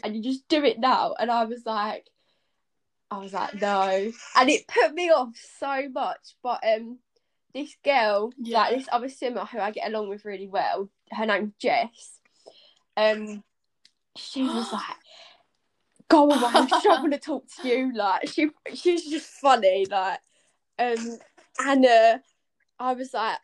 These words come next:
Speaker 1: "Oh, um, I'm diabetic," and they were like, and then they got, this is what annoyed me, they got all the other officials to come
Speaker 2: Yeah.
Speaker 1: over, and the person who does, like, the beeping one, like, the beep to go,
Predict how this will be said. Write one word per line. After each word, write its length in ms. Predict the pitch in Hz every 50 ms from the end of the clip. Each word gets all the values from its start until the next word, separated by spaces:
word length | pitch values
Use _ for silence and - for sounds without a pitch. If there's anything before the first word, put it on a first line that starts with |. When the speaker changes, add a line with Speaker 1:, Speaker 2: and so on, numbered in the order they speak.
| _
Speaker 1:
"Oh, 360 | - 247 240 240 240 233 226 - -
um, 260 | 226 220 220 226 - -
I'm 200 | 220 220 226 226
diabetic," 760 | - 226 220 214 220 220 - 220 - 220 - 233 240 - 269
and 100 | 254 247
they 140 | 226 226 226
were 120 | 220 226
like, 300 | 226 220 220 214 208 - -
and 100 | - 220
then 160 | 247 233 233
they 140 | 247 240 262
got, 240 | 262 - 294 - - _ _ _ _ _ -
this 240 | 220 277 302 - -
is 100 | 294 247
what 240 | 247 247 - 202 208
annoyed 380 | 214 220 220 220 214 208 214 196
me, 320 | 170 135 107 113 196 - _ _ _ -
they 140 | 226 226 233
got 180 | 233 262 254 -
all 200 | 226 262 269 277
the 160 | 262 277 262 247
other 180 | 240 240 247 262
officials 540 | - - 285 262 262 - 277 214 233 226
to 80 | - _
come 260 | - - 262 240 254
Speaker 2:
Yeah. 60 | 247
Speaker 1:
over, 540 | 233 240 233 247 240 226 226 226 226 247 330 381 _ _ _ _ _ _ - -
and 160 | 226 233 240
the 60 | 233
person 500 | 233 - 320 262 262 294 294 - 240 262
who 160 | 254 269 262
does, 260 | 254 240 226 254 254
like, 220 | - - - - -
the 140 | 233 226 - - 254
beeping 600 | 254 285 294 302 - - 349 302 285 285 285 294
one, 320 | 285 269 254 269 285 330 370 466 453 _ _ _ _ _ _ _ _ _ _ _ _ _
like, 200 | - 202 196 208
the 80 | 220 214 - -
beep 300 | 240 220 214 190 - _ - -
to 160 | - 240 233 226 _ _ _ _ -
go, 380 | - 233 208 190 - 180 214